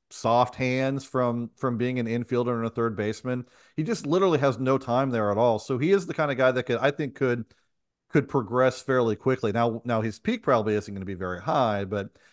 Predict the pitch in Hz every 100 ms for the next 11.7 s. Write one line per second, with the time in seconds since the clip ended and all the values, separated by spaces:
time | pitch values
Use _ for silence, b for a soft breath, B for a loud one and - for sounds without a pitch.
0 | _ 147 147 175 156 143 - 117 104 120
1 | 104 139 131 104 101 - - _ _ _
2 | - 127 117 107 104 98 - 147 143 -
3 | 110 117 117 101 98 - _ _ _ 131
4 | 127 - 127 104 107 104 101 92 110 95
5 | 92 - 101 98 95 80 80 _ 98 85
6 | 85 _ _ 147 190 175 151 131 131 127
7 | 123 113 113 104 110 101 107 98 95 95
8 | 92 - 98 98 90 - 95 - 120 -
9 | 123 120 104 113 110 113 123 131 b b
10 | b _ 131 127 120 123 127 - 220 -
11 | - 196 - 180 - 175 143